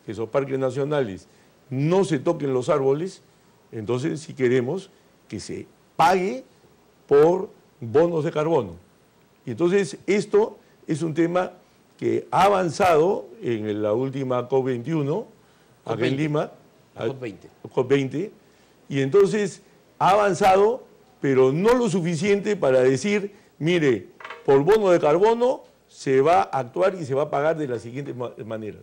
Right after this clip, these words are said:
Speaker 1: Todavía no se ha co-, eh, aterrizado, como se dice, bien el tema. Así que estamos en eso, pero vamos a seguir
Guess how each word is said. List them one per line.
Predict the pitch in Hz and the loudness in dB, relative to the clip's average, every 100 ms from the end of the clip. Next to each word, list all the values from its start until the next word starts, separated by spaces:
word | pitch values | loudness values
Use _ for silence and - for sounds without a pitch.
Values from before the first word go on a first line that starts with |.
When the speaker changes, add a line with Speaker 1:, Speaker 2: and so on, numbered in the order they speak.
| _ | _
Speaker 1:
Todavía | 131 139 165 | -2 -2 -2
no | 151 | -6
se | 139 | -6
ha | 131 | -6
co-, | 135 131 | -8 -8
eh, | 123 107 | -8 -8
aterrizado, | 120 127 127 135 117 180 147 127 | -10 -10 -12 -12 -4 -2 -2 -4
como | 123 117 | -10 -12
se | |
dice, | 139 139 139 - _ _ | -14 -14 -16 -18 _ _
bien | 131 139 135 | -14 -10 -10
el | 117 | -8
tema. | 127 104 | -10 -10
Así | 101 | -14
que | 156 | -10
estamos | 156 190 170 | -8 -8 -8
en | 180 | -8
eso, | 190 107 98 _ _ _ _ | -10 -12 -18 _ _ _ _
pero | 127 117 117 | -6 -4 -2
vamos | 156 180 165 | -4 -4 -6
a | 143 | -6
seguir | 143 147 170 185 | -8 -10 -10 -10